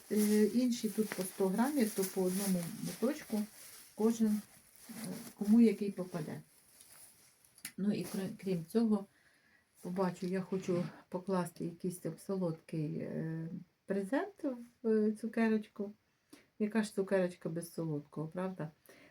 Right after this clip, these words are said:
Ну і крім цього, я ще купила сьогодні в нашій, е, славнозвісній Нарнії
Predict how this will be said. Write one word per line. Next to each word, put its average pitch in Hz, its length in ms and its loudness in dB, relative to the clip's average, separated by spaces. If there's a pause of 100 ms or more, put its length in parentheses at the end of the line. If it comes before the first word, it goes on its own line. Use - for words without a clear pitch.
Ну 226 220 4
і - 160 -2
крім 185 300 0
цього, 240 320 2
я 190 260 0
ще 185 160 -4
купила 208 580 0
сьогодні 170 640 -2
в 160 480 -2
нашій, 165 500 -2 (460)
е, 160 340 -4 (1300)
славнозвісній 190 1080 0
Нарнії 175 800 2